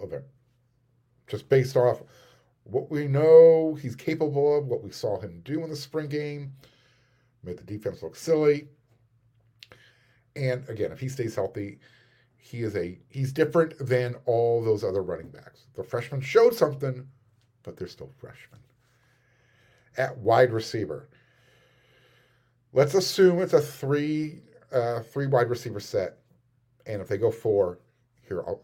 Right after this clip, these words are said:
I'll add him on at the end. So, uh, oh, starters, Brendan Rice,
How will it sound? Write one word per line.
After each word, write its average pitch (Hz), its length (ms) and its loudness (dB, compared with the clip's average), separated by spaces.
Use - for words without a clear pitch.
I'll 92 200 -6
add 90 260 -6
him - 220 -16
on 82 180 -14
at 69 100 -18
the - 60 -20
end. - 240 -20
So, - 260 -4
uh, 110 280 0
oh, 151 160 -2
starters, - 560 6
Brendan 127 300 0
Rice, 135 540 2